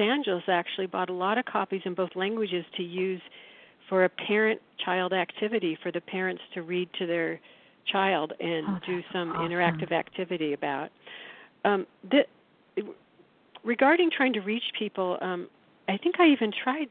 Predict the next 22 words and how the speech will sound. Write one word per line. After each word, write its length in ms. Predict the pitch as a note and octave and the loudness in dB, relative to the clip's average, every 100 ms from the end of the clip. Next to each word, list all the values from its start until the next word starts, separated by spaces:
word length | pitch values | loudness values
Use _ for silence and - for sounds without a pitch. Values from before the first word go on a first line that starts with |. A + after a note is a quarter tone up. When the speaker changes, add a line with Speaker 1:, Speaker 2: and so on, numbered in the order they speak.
| - | -2
Speaker 1:
to 120 | - - | 2 2
send 160 | F#3 | 0
an 80 | F3+ | -6
email 280 | F3+ F3+ E3 | -6 -6 -6
to 140 | F#3 - | -6 -6
Ellen 280 | E3 E3 | -6 -6
and 80 | E3 | -6
I 80 | E3 | -6
didn't 180 | G3 G3+ | -8 -8
get 80 | F#3+ | -8
an 80 | |
answer 380 | F3+ G3 G3+ G3 | -6 -8 -6 -2
back. 240 | E3+ D#3 F#3+ | 0 0 -2
It's, 100 | - - | -10 -10
it's, 100 | G3 - | -8 -4
sometimes 300 | C4 E4 C4 | -2 0 0
it's 180 | G#3 - | -2 0
really 220 | G3+ G3 | 4 4
hard. 260 | G3+ G3 F#3+ - - - | 4 4 2 -6 -10 2
People 220 | C4+ E4 | 4 6
can 180 | - A3+ | 6 8
also, 420 | G#3+ A3 A3 | 8 6 4